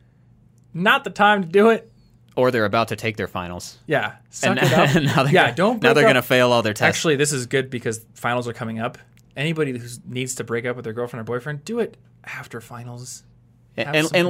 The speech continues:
Speaker 2: unless
Speaker 1: compassion.
Speaker 2: you have, unless there's, like, a really good reason,
Speaker 1: Unless
Speaker 2: you know?
Speaker 1: there's a really
Speaker 2: There
Speaker 1: good
Speaker 2: are
Speaker 1: reason for
Speaker 2: obvious
Speaker 1: it.
Speaker 2: exceptions to this rule.
Speaker 1: Yeah, and, like, you can wait for
Speaker 2: But
Speaker 1: too long, but I remember there was an episode of Brooklyn Nine-Nine where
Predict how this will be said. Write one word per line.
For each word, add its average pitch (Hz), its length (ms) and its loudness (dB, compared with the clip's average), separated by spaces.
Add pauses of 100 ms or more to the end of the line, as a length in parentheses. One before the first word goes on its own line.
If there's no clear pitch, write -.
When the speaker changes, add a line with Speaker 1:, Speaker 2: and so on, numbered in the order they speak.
Speaker 2:
unless 175 380 2
Speaker 1:
compassion. 147 60 -2
Speaker 2:
you 170 60 6
have, 139 160 0
unless 156 260 2
there's, 135 180 0
like, 107 120 2
a 92 40 -2
really 95 260 -2
good 90 120 -4
reason, 87 320 -4
Speaker 1:
Unless 110 160 0
Speaker 2:
you 113 80 0
know? 113 60 2
Speaker 1:
there's 147 100 -4
a 135 80 -12
really 170 140 -2
Speaker 2:
There 156 160 6
Speaker 1:
good - 20 6
Speaker 2:
are 156 60 6
Speaker 1:
reason 131 100 2
for 135 40 6
Speaker 2:
obvious 143 400 4
Speaker 1:
it. 127 40 0
Speaker 2:
exceptions 104 560 -2
to 104 100 -6
this 90 220 -6
rule. 101 500 0
Speaker 1:
Yeah, 117 340 -2
and, 165 200 0
like, 156 160 -2
you 196 80 0
can 180 160 -2
wait 151 180 -2
for 90 80 -4
Speaker 2:
But 90 80 -2
Speaker 1:
too 147 160 -4
long, 131 440 -2
but 117 300 -6 (600)
I 139 60 2
remember 175 180 -2
there 160 100 0
was 156 140 0
an 143 60 -2
episode 139 340 -2
of 131 80 -4
Brooklyn 131 260 -6
Nine-Nine 123 440 -4
where 113 180 -8